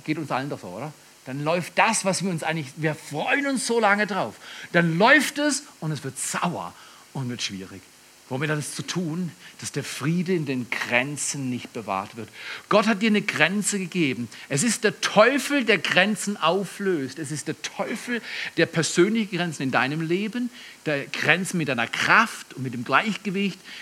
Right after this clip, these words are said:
in deiner Psyche auflösen will. Und dann zerbrechen Menschen, wenn Grenzen aufgelöst wird. Gott ist es, der sagt, nee, ich sichere deine Grenzen und ich gebe dir Frieden in deine Grenzen, dass du sicher bist. Ganz wichtig, jeder Psychologe würde das bestätigen,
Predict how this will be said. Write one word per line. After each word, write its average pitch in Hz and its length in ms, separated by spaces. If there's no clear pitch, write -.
in 139 80
deiner 123 200
Psyche 190 580
auflösen 147 600
will. 165 140
Und 151 120
dann 139 160
zerbrechen 175 760
Menschen, 123 420
wenn 123 160
Grenzen 139 500
aufgelöst 123 600
wird. 110 80
Gott 190 260
ist 247 240
es, 226 120
der 190 120
sagt, 156 240
nee, 143 120
ich 156 180
sichere 233 420
deine 233 240
Grenzen 180 580
und 139 80
ich 135 100
gebe 143 260
dir 131 140
Frieden 160 840
in 147 180
deine 127 240
Grenzen, 135 720
dass 117 220
du 117 140
sicher 127 480
bist. 113 180
Ganz 180 540
wichtig, 165 320
jeder 160 200
Psychologe 165 560
würde 165 180
das 165 140
bestätigen, 170 760